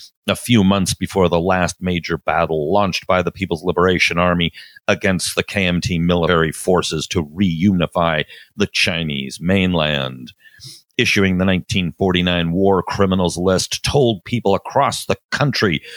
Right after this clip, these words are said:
who should be held responsible for the war and clearly explained the legitimacy and necessity of the C P C to bring them to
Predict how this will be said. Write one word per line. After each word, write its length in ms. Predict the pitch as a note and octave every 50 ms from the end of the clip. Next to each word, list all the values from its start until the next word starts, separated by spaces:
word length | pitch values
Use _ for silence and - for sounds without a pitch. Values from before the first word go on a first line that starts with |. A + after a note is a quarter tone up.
| - - -
who 160 | - A2 G#2+
should 180 | F2+ - - G#2
be 120 | F2+ F2+
held 320 | D#2+ E2 F#2+ F#2 F#2 F2+ D#2+
responsible 720 | F2+ F2+ - - - - F#2+ G2 F#2 - - F#2 F#2 E2+
for 160 | - - F#2+
the 100 | F2 F2
war 480 | F2 F2 F#2 F#2 F2 E2+ D#2+ D2+ - - - - - - - -
and 240 | F#2+ F2 D#2+ D2+ -
clearly 640 | - C#2 C#2+ C#2 G2 G2+ G#2 G2 F2 F2 F2 D#2+ E2
explained 680 | E2 - - - - - F2 F#2 F#2 F#2 F2+ F2+ F2+
the 120 | F#2 F2+ F2
legitimacy 840 | F#2 G2 F#2+ E2+ - - - G3+ D#3+ B2 A2 G#2 F2+ - G2+ G2
and 140 | F#2 F#2+ F#2
necessity 800 | F2+ E2 - - - - - A#2+ G#2 - - G#2+ F#2+ F#2 F2+ - - - - - _ _ _ _ -
of 140 | G2+ F2+
the 100 | D#2 F2
C 300 | D#2+ - - - G#2 F#2 F2 -
P 180 | - F#2 F2
C 480 | - - - - - - G2+ G2+ F#2 E2+
to 180 | - G#2+ G2 - _ -
bring 380 | F#2+ G2 G2 F#2 F#2 F2+ E2+
them 340 | D#2+ E2+ F2+ F2+ F2 E2+ E2+ -
to 180 | - G2+ F2+